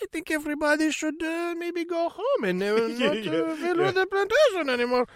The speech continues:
Speaker 1: Pretty great. It's, it's hon-, honestly kinda hilarious. And Franco here, Franco's great in this scene, honestly. Like, I don't mind this scene at all, 'cause Franco <laughs> stands up and, like,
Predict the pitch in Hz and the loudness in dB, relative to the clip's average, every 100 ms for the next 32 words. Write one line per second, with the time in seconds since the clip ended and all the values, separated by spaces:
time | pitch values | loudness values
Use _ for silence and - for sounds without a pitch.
0 | - - 254 175 147 151 - 175 - 202 | -18 -2 2 2 2 0 2 0 0 -8
1 | - 247 226 190 185 - 190 170 151 165 | -4 4 4 4 0 2 4 4 2 2
2 | 143 143 143 123 113 - _ _ _ - | 4 4 2 2 -4 -8 _ _ _ -4
3 | 151 - 190 190 147 143 - 349 330 170 | -2 4 4 4 2 2 2 0 2 0
4 | 120 151 147 - 143 131 - 147 123 101 | 2 2 2 0 -2 0 -2 -2 -4 -6
5 | _ _ 135 135 135 143 139 131 156 160 | _ _ -2 -2 -2 -2 -2 0 2 4
6 | 147 139 139 - 160 120 135 139 135 165 | 2 0 0 0 -2 -2 -2 0 0 -2
7 | 156 - - 170 - 185 160 - - - | -4 -6 -2 -2 0 0 0 -2 -10 -10
8 | - - - 165 160 143 170 147 143 131 | -8 -4 2 2 4 2 0 0 0 0
9 | 127 | -2